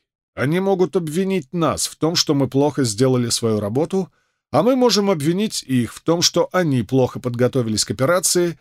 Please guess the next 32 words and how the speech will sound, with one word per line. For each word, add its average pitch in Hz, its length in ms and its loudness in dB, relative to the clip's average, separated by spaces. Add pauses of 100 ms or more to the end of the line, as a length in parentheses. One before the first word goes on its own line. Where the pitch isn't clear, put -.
(140)
и 117 100 2
даже 160 360 4
не 135 120 2
нашли 127 400 2
сил 180 320 4
разобраться 131 560 2
с 104 80 -2
группой 123 380 2
В. 107 360 -2 (320)
Думаю, 180 440 2
они 165 180 0
в 147 80 -4
конце 131 300 -2
концов 117 420 -2
отступят. - 500 -8 (1000)
Ну 120 100 2
а 131 80 4
тебе, 165 300 2
Ник, 190 220 -2
я 151 140 2
вынужден 143 420 2
сказать, 135 640 0 (300)
что - 240 -2
ты 156 160 0
отстранён 127 760 0
от 123 160 -6
работы. 82 600 -6 (840)
Слишком, 160 720 2
слишком 123 600 2
плохо 104 480 -4
всё 82 340 0
вышло. 73 580 -8